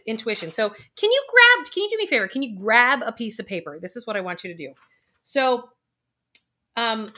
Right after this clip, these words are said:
I want you to take this piece of paper, and I want this to be fairly simple. If you're trying to make a decision in your life, take this piece of paper, and let's just say you have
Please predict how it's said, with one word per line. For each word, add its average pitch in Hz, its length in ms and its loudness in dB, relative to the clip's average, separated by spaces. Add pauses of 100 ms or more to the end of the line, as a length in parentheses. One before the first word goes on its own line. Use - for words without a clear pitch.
(180)
I 269 80 -2
want 427 220 0
you 453 120 0
to - 40 -12
take - 200 -2
this 277 140 -4
piece - 300 -10
of - 40 -20
paper, 196 240 -6
and 240 140 -6
I 302 40 -4
want 440 200 0
this 359 160 -8
to 240 60 -12
be 233 100 -6
fairly 214 480 -2
simple. 180 260 -6
If 160 100 -6
you're 285 100 -4
trying 427 220 -2
to 440 40 -2
make 403 140 -6
a - 40 -12
decision 208 340 -8
in 165 60 -6
your 160 80 -4
life, - 680 -4
take 466 200 2
this 539 200 -2
piece 359 220 -2
of 294 80 -6
paper, 262 340 0
and 262 100 -2
let's 381 160 -2
just 415 140 -8
say 311 80 4
you 254 160 2
have 220 340 4